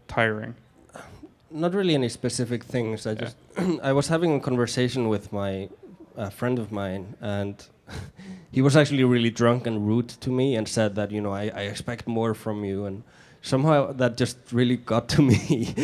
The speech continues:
Speaker 2: and I went home really sad and, and insecure about myself,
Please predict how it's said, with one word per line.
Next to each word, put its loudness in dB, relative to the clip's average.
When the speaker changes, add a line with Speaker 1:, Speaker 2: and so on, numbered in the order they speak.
Speaker 2:
and 4
I 8
went 8
home 4
really 4
sad 0
and, -2
and -6
insecure 0
about 2
myself, 0